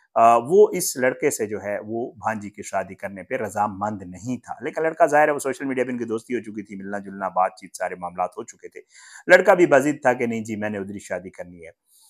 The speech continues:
तो किस तरह एक शख्स ने पूरी प्लानिंग करके जो है एक लड़के को बुलाया बाकायदा गुजरांवाला और फिर अपने कत्ल को और सबूत और ये चीज़ें मिटाने के लिए उस शख्स ने कितनी बड़ी गेम खेली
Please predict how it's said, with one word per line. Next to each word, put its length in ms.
तो 60
किस 320
तरह 380
एक 240
शख्स 400
ने 140
पूरी 420
प्लानिंग 500
करके 340
जो 140
है 180
एक 320
लड़के 340
को 280
बुलाया 320
बाकायदा 340
गुजरांवाला 640
और 340
फिर 100
अपने 320
कत्ल 340
को 340
और 80
सबूत 480
और 200
ये 60
चीज़ें 280
मिटाने 420
के 120
लिए 140
उस 180
शख्स 220
ने 80
कितनी 300
बड़ी 160
गेम 240
खेली 280